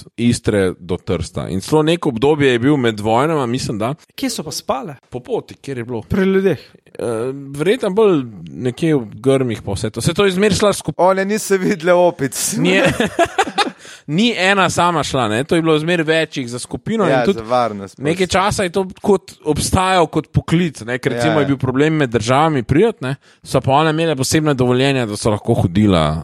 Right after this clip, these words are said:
Speaker 1: eh, čez, čez mejo pa tako naprej, ne. In, in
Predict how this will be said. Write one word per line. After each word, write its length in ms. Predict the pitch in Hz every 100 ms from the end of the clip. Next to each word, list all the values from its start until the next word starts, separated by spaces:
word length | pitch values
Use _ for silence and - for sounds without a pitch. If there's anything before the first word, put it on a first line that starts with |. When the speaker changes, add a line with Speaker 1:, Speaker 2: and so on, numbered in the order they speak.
| -
Speaker 1:
eh, 300 | - 85 80
čez, 520 | - 113 107 98 - -
čez 240 | 98 87
mejo 400 | 98 101 101 92
pa 140 | 82 78
tako 220 | - 95
naprej, 320 | 87 - 87
ne. 140 | 80 82 - -
In, 280 | - 101 98
in 240 | 76 101